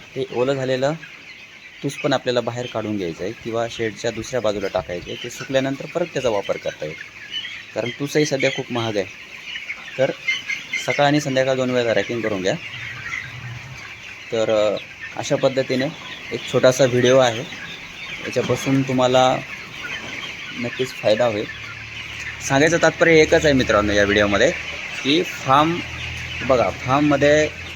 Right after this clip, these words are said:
मी आता शेवटच्या कडेला आलेलो आहे अक्षरशः इकडे. तर पक्षी जो आहे ना, झाडांचा पाला जो आहे हलताना दिसतोय, हवा बघा किती जोराची हवा आहे, है ना,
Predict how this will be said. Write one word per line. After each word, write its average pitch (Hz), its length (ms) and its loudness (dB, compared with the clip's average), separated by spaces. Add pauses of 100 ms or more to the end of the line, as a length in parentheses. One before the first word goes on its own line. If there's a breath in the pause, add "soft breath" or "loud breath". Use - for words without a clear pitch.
(160)
मी 135 100 4
आता 135 180 4
शेवटच्या 135 360 2
कडेला 127 340 4
आलेलो 110 220 4
आहे 90 140 6
अक्षरशः 101 400 -2
इकडे. 101 240 2 (960)
तर - 40 0
पक्षी 143 360 2
जो 151 100 6
आहे 120 220 6
ना, 110 100 2 (1700)
झाडांचा 139 460 2
पाला 131 320 4
जो 139 80 4
आहे 139 160 6
हलताना 127 420 0
दिसतोय, 110 280 -2
हवा 120 240 4
बघा 127 200 4
किती 117 220 -4
जोराची 120 380 4
हवा 98 240 2
आहे, 82 180 -2 (300)
है 123 60 -8
ना, 123 80 -6